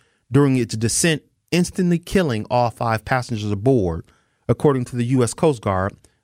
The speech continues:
which is now heading the recovery operation to bring debris from the Titan to the surface and figure out what went wrong. The danger in whenever you have these kinds of, um,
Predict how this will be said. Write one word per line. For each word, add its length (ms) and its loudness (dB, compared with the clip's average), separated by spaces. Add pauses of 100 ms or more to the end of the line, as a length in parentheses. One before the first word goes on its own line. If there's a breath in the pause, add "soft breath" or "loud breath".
which 140 0
is 100 2
now 180 2
heading 400 -2
the 100 0
recovery 480 0
operation 720 -2 (300 soft breath)
to 100 0
bring 240 4
debris 340 2
from 200 0
the 100 0
Titan 360 -2
to 120 -4
the 120 -6
surface 540 -2 (360)
and 100 0
figure 220 2
out 180 0
what 220 -2
went 220 -4
wrong. 340 -2 (1300 soft breath)
The 200 2
danger 760 -2
in 640 -2 (520)
whenever 340 2
you 100 0
have 240 -2
these 260 -2
kinds 440 0
of, 280 -2
um, 640 -2